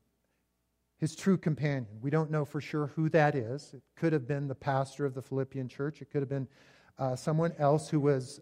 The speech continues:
uh, acquainted with Euodia and Syntyche's division.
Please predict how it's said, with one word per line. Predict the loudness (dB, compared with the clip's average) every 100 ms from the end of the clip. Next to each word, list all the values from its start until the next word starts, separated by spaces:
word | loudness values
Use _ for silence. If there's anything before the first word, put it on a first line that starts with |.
| -8
uh, | -8 -8 -14 _ _ _ _ _ _
acquainted | -16 -2 0 2 0
with | 2 2 2
Euodia | -2 2 4 4 2 -2
and | -4
Syntyche's | -6 -6 -6 -8 -6 -4 -6 -12 -20 _ _ _ _ _ _ _ _ _
division. | -8 -4 0 0 -2